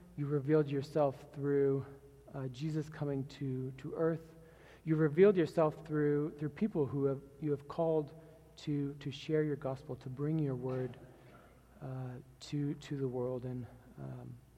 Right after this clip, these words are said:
we just, we just marvel, and we thank you that you have included us in that, in that plan, that,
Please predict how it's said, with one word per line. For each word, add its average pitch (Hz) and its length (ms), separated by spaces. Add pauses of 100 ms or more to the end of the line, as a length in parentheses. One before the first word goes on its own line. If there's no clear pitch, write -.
we 147 80
just, 143 200 (2000)
we 170 120
just 135 300 (140)
marvel, 175 600
and 139 360
we 143 240
thank 156 180
you 170 100
that 135 160
you 143 140
have 139 160
included 139 460
us 131 200 (220)
in 135 200
that, 131 260 (640)
in 135 120
that 139 180
plan, 131 400
that, 120 160